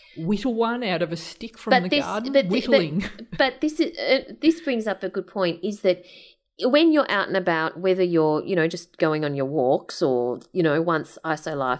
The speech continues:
Speaker 2: is over and you get access to certain buildings and stuff like that, always think with a photographer's eye and think what you can put, can put in your bank. So
Speaker 1: Yes.
Speaker 2: if you actually happen to be somewhere where there's a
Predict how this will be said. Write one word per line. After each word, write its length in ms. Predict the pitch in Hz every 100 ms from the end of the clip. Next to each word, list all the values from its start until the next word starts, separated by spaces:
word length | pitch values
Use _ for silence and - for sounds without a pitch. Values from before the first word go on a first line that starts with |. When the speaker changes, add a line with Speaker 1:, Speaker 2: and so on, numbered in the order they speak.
| -
Speaker 2:
is 160 | 143 -
over 300 | 151 147 151
and 200 | 131 139
you 220 | 147 147 - -
get 200 | 165 -
access 400 | 135 143 151 -
to 120 | -
certain 380 | 165 156 - 151
buildings 400 | 143 175 170 170
and 100 | 165
stuff 160 | 165 151
like 80 | 143
that, 220 | 135 - - - - _
always 640 | 285 370 440 415 - - - _ _ _ -
think 300 | 247 233 226
with 120 | 196
a 40 | 185
photographer's 640 | 185 185 175 170 170 160
eye 540 | 180 175 165 123 131 -
and 140 | 196 196
think 220 | 294 -
what 140 | -
you 80 | 311
can 160 | 320 311
put, 360 | - 226 - -
can 140 | 185
put 240 | 170 190 -
in 160 | 170 165
your 180 | 156
bank. 720 | 147 - 165 120 104 - - _ _ - - _
So 220 | - 226
Speaker 1:
Yes. 340 | 202 190 185
Speaker 2:
if 40 | 220
you 340 | 262 285 320
actually 500 | - 214 214 240 208
happen 400 | 185 196 190 196
to 80 | 185
be 480 | 165 170 170 170 175
somewhere 480 | 175 180 165 160 156
where 220 | 160 151
there's 280 | 151 147 151
a 280 | 147 139